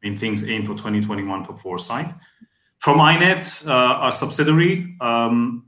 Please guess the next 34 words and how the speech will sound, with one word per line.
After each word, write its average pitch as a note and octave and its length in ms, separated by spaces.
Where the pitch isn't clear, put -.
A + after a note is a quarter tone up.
again, A#2 480
uh, G#2+ 180
they A#2 160
announced C3+ 460
quite C#3 180
a C3 60
few, C#3+ 580
uh, G#2+ 240
announcements A#2+ 560
recently. A2+ 460
They're A2+ 120
doing A2 200
a - 20
lot A#2 140
of B2 120
work. B2+ 300
Uh, F#2 60
uh, F2+ 760
you F#2+ 80
know, F#2+ 120
they F#2+ 100
mentioned A2 360
the G#2+ 200
c-, G#2 80
first B2+ 220
commercial A#2 320
agreement C#3 640
and G#2 260
quite B2+ 180
a - 60
few A2+ 200
ad-, A2 200
uh, G#2 220
pilots. - 680